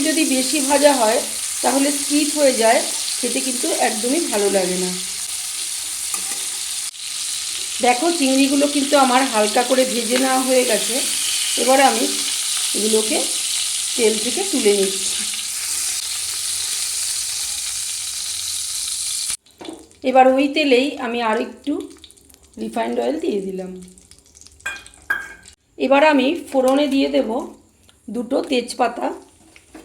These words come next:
আর দিয়ে দেব গোটা গরম মশলা, চারটে ছোট এলাচ, চারটে লবঙ্গ, আর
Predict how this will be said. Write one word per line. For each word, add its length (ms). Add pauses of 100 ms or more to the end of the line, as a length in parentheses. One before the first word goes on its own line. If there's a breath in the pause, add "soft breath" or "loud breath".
(960)
আর 140 (100)
দিয়ে 180
দেব 100 (160)
গোটা 280
গরম 280
মশলা, 340 (260)
চারটে 340 (120)
ছোট 160 (180)
এলাচ, 280 (540 soft breath)
চারটে 340
লবঙ্গ, 380 (840)
আর 160